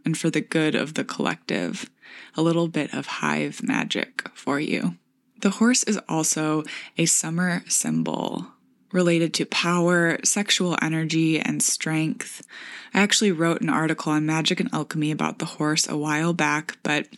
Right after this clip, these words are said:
you can find more there. But from the article, "The horse is a symbol of the wilderness."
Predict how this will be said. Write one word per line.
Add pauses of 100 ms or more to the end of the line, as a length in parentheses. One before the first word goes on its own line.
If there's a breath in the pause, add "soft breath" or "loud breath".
(600)
you
can
find
more
there. (560 loud breath)
But
from
the
article, (420 loud breath)
"The
horse
is
a
symbol
of
the
wilderness."